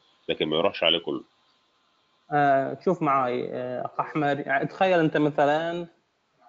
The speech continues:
Speaker 2: آه، عندك credit نوت قيمته واحد وعشرين،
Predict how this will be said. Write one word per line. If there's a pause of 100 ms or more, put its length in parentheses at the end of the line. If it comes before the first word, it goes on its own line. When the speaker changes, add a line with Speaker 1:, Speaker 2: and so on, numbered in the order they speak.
Speaker 2:
آه،
عندك
credit
نوت
قيمته
واحد
وعشرين،